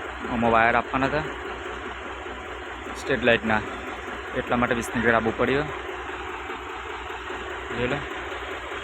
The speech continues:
અરે વાયર આપેલા છે. પાંચ વાગી છે. પાંચ વાગે હવે વિસનગરથી હું ઘરે આવ્યો.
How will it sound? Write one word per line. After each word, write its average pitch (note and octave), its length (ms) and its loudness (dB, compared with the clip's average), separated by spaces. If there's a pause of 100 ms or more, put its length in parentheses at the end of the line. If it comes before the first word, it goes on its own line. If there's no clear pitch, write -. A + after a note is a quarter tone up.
અરે A2+ 220 6
વાયર A2 220 8
આપેલા G#2+ 320 4
છે. - 160 -4 (1200)
પાંચ B2+ 200 0
વાગી B2 200 0
છે. C3+ 120 -6
પાંચ B2+ 260 -4
વાગે B2 240 -2
હવે A2+ 160 2
વિસનગરથી A#2 540 -8
હું A#2 80 -6
ઘરે A2 240 -4
આવ્યો. B2+ 240 -2